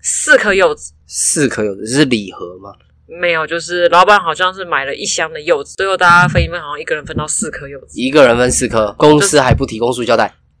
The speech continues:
Speaker 1: 要环保啊。
Speaker 2: 这要用油一点嘛，我觉得蛮寒酸的。哦，四颗是有什么含义吗？还是说没有？
Speaker 1: 我，我
Speaker 2: 没有什么逻辑，
Speaker 1: 应该没有，
Speaker 2: 就四颗。
Speaker 1: 就四个，就是可能分一分，大家四颗这样子。
Speaker 2: 哦，不用心，不行，
Speaker 1: 对。
Speaker 2: 差评。
Speaker 1: 差评哦。
Speaker 2: 差评。
Speaker 1: 好，那最后一个是我觉得就是最荒谬的，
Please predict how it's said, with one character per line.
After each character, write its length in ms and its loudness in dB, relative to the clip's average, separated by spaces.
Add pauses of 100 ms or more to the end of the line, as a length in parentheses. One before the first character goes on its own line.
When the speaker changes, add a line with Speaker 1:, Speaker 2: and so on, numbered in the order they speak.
Speaker 1:
要 100 2
环 240 0
保 260 4
啊。 300 2
Speaker 2:
这 200 8
要 200 8
用 160 6
油 300 2
一 100 0
点 240 2
嘛， 160 -10
我 180 -2
觉 120 2
得 40 6
蛮 160 0
寒 160 -14
酸 220 -16
的。 120 -20
哦， 60 -8
四 220 0
颗 180 2
是 140 0
有 100 6
什 120 -2
么 80 -4
含 200 -10
义 120 -8
吗？ 180 -8
还 80 -10
是 80 -8
说 140 -2
没 100 -16
有？ 80 -14 (180)
Speaker 1:
我， 160 -14 (200)
我 120 0
Speaker 2:
没 60 4
有 80 8
什 80 8
么 100 6
逻 160 4
辑， 240 -6 (100)
Speaker 1:
应 120 4
该 120 6
没 120 4
有， 80 6
Speaker 2:
就 140 0
四 240 -4
颗。 80 -2
Speaker 1:
就 100 -4
四 60 4
个， 20 2
就 60 4
是 80 6
可 100 -4
能 160 -4
分 160 2
一 80 -6
分， 160 -4
大 160 6
家 80 4
四 220 -6
颗 180 -6
这 80 -4
样 160 -10
子。 100 -20
Speaker 2:
哦， 160 2
不 140 0
用 180 6
心， 400 -2
不 80 -2
行， 140 6
Speaker 1:
对。 140 -6
Speaker 2:
差 180 2
评。 180 -4 (160)
Speaker 1:
差 200 4
评 180 -8
哦。 80 -6
Speaker 2:
差 140 2
评。 180 -6
Speaker 1:
好， 340 -6 (120)
那 100 4
最 160 2
后 160 8
一 40 2
个 140 6
是 120 0
我 120 8
觉 140 2
得 80 2
就 100 -4
是 160 -2
最 300 4
荒 240 -4
谬 300 -4
的， 60 -20